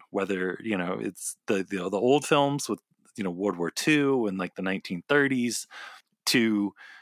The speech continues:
Crystal Skull opening up with Elvis and just the character of Mutt in general. I like that we've had two movies now set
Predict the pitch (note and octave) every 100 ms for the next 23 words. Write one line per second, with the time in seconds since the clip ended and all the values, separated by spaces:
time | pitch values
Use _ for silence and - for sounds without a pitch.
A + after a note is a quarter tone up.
0 | _ - C3+ B2 - B2+ A#2+ - B2 A#2
1 | A#2 G#2 G2 - F#2+ - A2 A2 G#2 F#2+
2 | - F#2+ G2+ - - A2+ G#2 A2 F2+ F2
3 | F2+ G2 - _ G#2+ F2 E2 F2+ F#2+ E2
4 | - - - - - - _ _ - D3+
5 | F3+ E3+ C#3+ C#3 B2+ G2+ - E3 E3+ C#3+
6 | C3+ A2+ G2+ G2+ G#2 F#2+ F2 - - A2